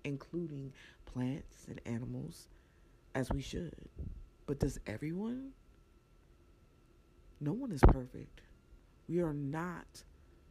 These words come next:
we are not going to fall under a column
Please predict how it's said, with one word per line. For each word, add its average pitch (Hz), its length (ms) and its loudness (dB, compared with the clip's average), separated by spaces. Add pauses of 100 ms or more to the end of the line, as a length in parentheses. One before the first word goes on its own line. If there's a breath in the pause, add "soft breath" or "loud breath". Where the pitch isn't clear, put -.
(1500)
we 175 200 0
are 160 180 0
not 143 480 -2 (500)
going 165 360 -4
to 143 360 -10 (640 loud breath)
fall 160 440 0 (280 loud breath)
under 147 540 -4
a 131 100 -2
column 151 720 2